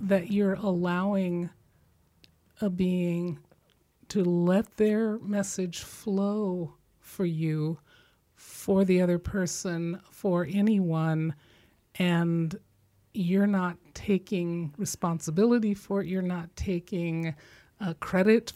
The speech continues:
for it, um, you're not making it about you in that moment. That will lower, that can lower your energy to a point where you cannot hear what a guide is saying. It may do that. So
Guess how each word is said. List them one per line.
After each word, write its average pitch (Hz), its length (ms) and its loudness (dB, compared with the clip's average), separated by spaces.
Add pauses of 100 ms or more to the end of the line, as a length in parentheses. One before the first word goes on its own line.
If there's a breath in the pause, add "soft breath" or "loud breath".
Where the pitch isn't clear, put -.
for 202 240 2
it, 196 380 -2 (440 soft breath)
um, 180 460 -4
you're 196 180 0
not 190 260 0
making 190 600 0
it 165 120 -2
about 160 460 -2
you 170 240 -2
in 160 180 -2
that 160 220 -2
moment. 165 500 -2
That 208 280 -2
will 240 360 2
lower, 226 520 2 (220)
that 226 220 -6
can 247 360 2
lower 208 320 4
your 185 200 0
energy 196 540 0
to 208 240 0
a 190 80 2
point 202 460 -4
where 190 120 0
you 185 280 -2
cannot 202 560 -4
hear 208 500 -2 (100)
what 180 140 -2
a 180 80 -6
guide 165 440 -4
is 151 100 -4
saying. 151 600 -4
It 170 140 -6
may 202 340 2
do 190 320 0
that. 143 480 -4
So 175 460 -2